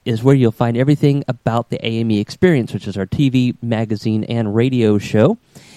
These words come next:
You'll be able to see everybody that we have coming up and more. You'll also be able to go on and get all the links to our social media networks,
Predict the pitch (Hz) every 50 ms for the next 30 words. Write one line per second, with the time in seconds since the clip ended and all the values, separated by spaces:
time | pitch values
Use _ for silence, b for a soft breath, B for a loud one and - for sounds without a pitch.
0 | B B B B 196 185 185 185 170 180 165 - 175 165 160 151 160 151 151 147
1 | 147 135 - 139 131 131 - - 131 127 123 113 113 113 - - 127 120 120 117
2 | 113 117 117 123 123 104 87 87 95 104 107 - - 156 180 - 180 147 131 131
3 | 123 135 147 143 147 - - 139 - - 127 135 160 165 - - 139 135 143 170
4 | 185 165 - - 131 120 113 107 101 - 139 160 B B B B B - 156 139
5 | - - 139 202 247 208 156 131 117 113 110 - - 127 117 107 104 101 - -
6 | 139 131 - 123 117 139 151 143 131 143 175 175 - 175 175 - - -